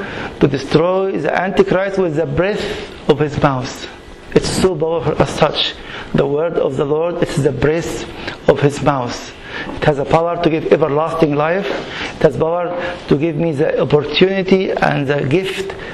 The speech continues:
to perform this command in my life as well.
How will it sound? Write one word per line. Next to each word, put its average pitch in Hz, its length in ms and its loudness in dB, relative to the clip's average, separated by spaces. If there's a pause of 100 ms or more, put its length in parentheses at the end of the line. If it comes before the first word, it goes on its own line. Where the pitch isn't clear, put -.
(200)
to - 100 4
perform 151 680 0 (280)
this - 360 2 (540)
command 143 580 2
in 143 160 2
my 135 120 0
life 127 280 -4
as 127 120 0
well. 127 220 -4